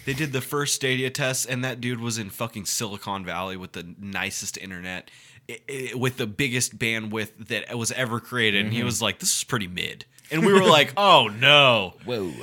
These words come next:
Speaker 1: It can't be mid on fucking, like, five gigabits down."
Speaker 2: Right.
Speaker 1: That's insane. That's nuts. And this isn't like the Steam Deck. Like, the Steam Deck will come out, and then I'll purchase one, and I'll
Speaker 2: Right.
Speaker 1: be like, "This was sick.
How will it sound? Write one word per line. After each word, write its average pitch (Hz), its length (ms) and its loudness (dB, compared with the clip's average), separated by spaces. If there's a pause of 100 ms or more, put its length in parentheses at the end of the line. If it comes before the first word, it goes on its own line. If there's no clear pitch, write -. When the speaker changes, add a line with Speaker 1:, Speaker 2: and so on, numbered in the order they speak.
(120)
Speaker 1:
It 247 140 0
can't 190 240 2
be 156 100 2
mid 160 380 4
on 143 180 4
fucking, 143 320 0
like, 127 220 0
five 131 400 6
gigabits 135 560 0
down." 139 420 6
Speaker 2:
Right. 135 380 2
Speaker 1:
That's 226 240 6
insane. 240 840 0 (360)
That's 214 200 0
nuts. 247 240 -2
And 190 160 -2
this 247 140 -2
isn't 247 240 -4
like 214 160 0
the 180 60 -6
Steam 180 280 -4
Deck. 123 220 0
Like, 127 180 -4
the 143 60 -6
Steam 226 300 -4
Deck 190 180 0
will 143 100 -6
come 139 220 -2
out, 123 240 2
and 131 120 -2
then 143 120 0
I'll 127 160 2
purchase 139 420 -6
one, 196 280 -6
and 135 180 -6
I'll 131 80 0
Speaker 2:
Right. 90 60 -4
Speaker 1:
be 131 80 -2
like, 123 220 0
"This 127 200 -2
was 113 120 -4
sick. - 320 -6